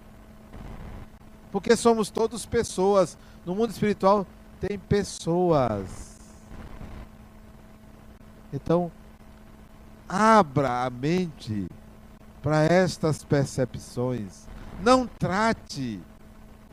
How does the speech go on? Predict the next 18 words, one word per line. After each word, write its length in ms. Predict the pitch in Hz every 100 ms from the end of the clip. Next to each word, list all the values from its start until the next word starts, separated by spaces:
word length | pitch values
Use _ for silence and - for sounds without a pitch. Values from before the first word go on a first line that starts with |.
| - - - - - - - - -
das 260 | - 190 175
influências 680 | 220 - 180 214 240 185 160
espirituais 840 | - 165 143 131 127 156 196 - - - -
dessa 320 | 202 220 240
forma 400 | - 214 226 220
infantil. 960 | 226 220 220 226 - - 170 220 170 98 - - - - - - - - - - - - -
"Meu 140 | 151 131
Deus, 300 | 165 202 -
será 220 | 151 175
que 120 | -
tem 180 | - 165
espírito 480 | 139 - 147 131 127
aqui?" 340 | 113 175 196 - - - - -
Claro 320 | 208 226 247
que 200 | - 185
tem. 420 | - 151 120 104
Se 160 | 110 226
perguntou, 840 | - 214 185 175 151 160 175